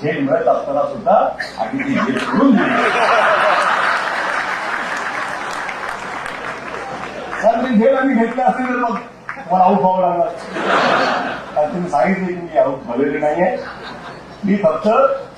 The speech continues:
रिटायर झालोय, परंतु टायर झालो नाही.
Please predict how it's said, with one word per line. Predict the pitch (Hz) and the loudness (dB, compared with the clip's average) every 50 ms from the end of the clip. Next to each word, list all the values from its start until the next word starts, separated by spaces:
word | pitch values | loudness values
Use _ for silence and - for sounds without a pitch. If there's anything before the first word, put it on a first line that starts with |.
| - - - - - - - - - 269 | -18 -18 -18 -18 -18 -18 -16 -10 -6 -4
रिटायर | 311 - - - - - 311 | -2 2 4 6 6 6 6
झालोय, | - 220 202 - - - - - - - - - - - - - - - - | 6 6 4 4 4 2 2 0 -4 -6 -10 -16 -20 -20 -20 -20 -18 -14 -10
परंतु | 143 160 - - - - | -10 -8 -8 -10 -4 0
टायर | - 135 139 - - - - | 2 4 6 6 6 6 4
झालो | - - 117 117 110 | 4 2 2 2 0
नाही. | 101 98 98 | -2 -2 -4